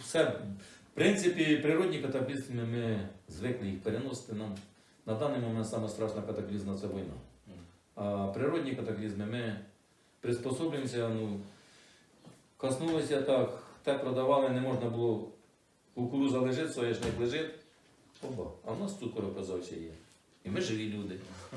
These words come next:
Speaker 1: Так що цукор теж, ну, вже сьогодні вийшли, врожайності наші теж дозволяють. Скажімо, це вже європейські цифри. Бо
Speaker 2: А по цукровому буряку?
Speaker 1: однозначно йде основний обробіток оранка ще поки. Ми ще не переходили на другу.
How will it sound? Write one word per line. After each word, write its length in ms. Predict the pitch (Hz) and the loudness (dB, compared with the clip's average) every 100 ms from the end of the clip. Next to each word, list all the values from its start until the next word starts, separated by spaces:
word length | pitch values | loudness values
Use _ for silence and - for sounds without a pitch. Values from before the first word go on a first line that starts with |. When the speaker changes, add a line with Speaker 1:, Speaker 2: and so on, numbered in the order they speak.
| - - - - - | -12 -14 -16 -12 -4
Speaker 1:
Так 140 | 120 | -4
що 100 | 123 | -4
цукор 360 | 117 202 135 123 | -4 -4 -2 -2
теж, 160 | 139 120 120 | -2 -2 -2
ну, 60 | 151 180 151 135 110 101 | -4 -6 -8 -10 -10 -8
вже 200 | 131 160 | -6 -6
сьогодні 300 | - 143 127 | -4 -4 -2
вийшли, 320 | 135 135 120 107 98 95 95 | -2 -4 -4 -6 -6 -8 -8
врожайності 600 | 101 101 127 120 104 110 | -6 -4 -4 -4 -6 -6
наші 160 | 101 98 | -6 -6
теж 240 | - 113 98 95 | -8 -6 -8 -8
дозволяють. 520 | 92 98 95 95 90 - - - - - - - - - | -10 -8 -4 -4 -4 -10 -18 -20 -20 -20 -20 -20 -20 -20
Скажімо, 340 | - 202 185 165 | -4 2 2 2
це 120 | 160 | 0
вже 160 | 131 139 | 0 2
європейські 540 | 135 123 123 117 113 | 2 2 0 0 -4
цифри. 340 | - - - - | -8 -10 -10 -6
Бо 160 | 104 101 | -4 -4
Speaker 2:
А 120 | 98 | -6
по 180 | 110 - | -8 -6
цукровому 500 | 113 - 151 147 127 | -8 -4 -2 -2 -2
буряку? 680 | 123 120 120 117 117 107 98 - - - - | -4 -4 -6 -4 -6 -6 -6 -8 -12 -14 -6
Speaker 1:
однозначно 680 | 139 135 160 156 175 170 151 | -2 0 -2 -2 -2 -2 0
йде 580 | 139 139 147 139 131 123 120 | 0 2 2 2 2 0 -2
основний 360 | - 143 147 156 | -6 -4 -2 0
обробіток 840 | 131 113 131 131 123 120 117 113 - - - - | 0 0 0 0 2 2 0 -2 -10 -16 -14 -4
оранка 400 | 113 92 85 82 | -2 0 -4 -10
ще 120 | 92 | -12
поки. 340 | 85 - - 98 | -12 -12 -10 -6
Ми 120 | 113 | -6
ще 120 | - | -6
не 60 | 107 | -8
переходили 500 | 98 104 101 110 101 | -6 -6 -6 -8 -6
на 120 | 98 | -6
другу. 320 | 98 107 101 | -6 -4 -6